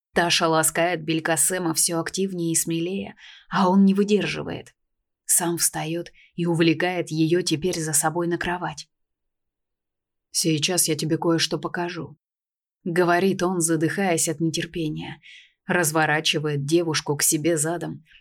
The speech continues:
перекидывает её ноги через себя. "Бери его в рот опять".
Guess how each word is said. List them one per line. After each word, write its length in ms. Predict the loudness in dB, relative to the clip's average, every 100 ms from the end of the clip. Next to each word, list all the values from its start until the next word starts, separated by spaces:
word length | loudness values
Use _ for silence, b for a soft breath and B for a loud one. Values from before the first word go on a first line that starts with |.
| _
перекидывает 680 | 0 2 2 2 2 2 2
её 300 | 2 2 4
ноги 280 | 2 0 -2
через 460 | -2 -2 0 0 0
себя. 400 | -2 -4 -8 -10 _ _ _ _ _ _ _ _ _ _ _ _ -8
"Бери 380 | 2 4 6 4
его 200 | 4 2
в 80 |
рот 200 | 2 0
опять". 440 | -2 -8 -12 -14